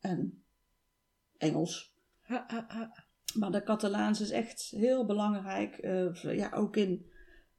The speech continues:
Speaker 1: een bordje op het, in een hotel waarin een
Speaker 2: Mhm.
Speaker 1: instructie staat. Die staat in het Catalaans en in het Spaans.
Speaker 2: Ha.
Speaker 1: Dus het is, het is
Speaker 2: En
Speaker 1: daar
Speaker 2: Catalaans is boven.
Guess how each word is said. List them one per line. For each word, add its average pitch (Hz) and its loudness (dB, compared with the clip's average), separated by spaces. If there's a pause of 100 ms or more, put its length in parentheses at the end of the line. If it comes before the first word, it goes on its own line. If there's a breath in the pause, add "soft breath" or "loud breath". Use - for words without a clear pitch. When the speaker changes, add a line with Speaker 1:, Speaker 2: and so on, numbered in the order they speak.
(220)
Speaker 1:
een 156 0
bordje - 0
op 175 0
het, 170 0
in 185 4
een 180 10
hotel 202 4
waarin 175 4
een 170 10
Speaker 2:
Mhm. 247 10
Speaker 1:
instructie 240 2
staat. - -4
Die 226 2
staat 220 0
in 202 4
het 185 2
Catalaans 208 0
en 254 4
in 190 4
het 156 0
Spaans. 180 2
Speaker 2:
Ha. 233 -2 (460)
Speaker 1:
Dus 202 -2
het 220 -4
is, 220 0
het - -12
is 220 2
Speaker 2:
En 202 2
Speaker 1:
daar 202 4
Speaker 2:
Catalaans 208 6
is 185 -4
boven. 165 4